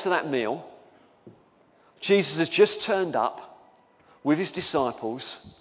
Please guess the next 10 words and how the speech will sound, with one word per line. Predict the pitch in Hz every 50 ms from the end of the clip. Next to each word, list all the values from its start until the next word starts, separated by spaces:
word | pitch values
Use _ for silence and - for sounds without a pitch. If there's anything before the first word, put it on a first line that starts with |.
| _ - - - _ _ _ _ _ _ _ _ _ _ _ _ _ _ _ -
and | 131 131 131
you | 131
walk | 123 127 170 208 208 - - 160
in, | 139 127
you | 120 120 117 - - -
sit | - 190 - - -
down, | 151 135 117 104 98 98 98 117 - - - _ _ _ _ _ _ _ _ _ _ _ _ _ _ _ _ _ _ _ _ _ _ _ _ _ _ _ _ _ -
and | 131 123 131 139
there | 156 175 170 165
sat | - - - - 165 151 151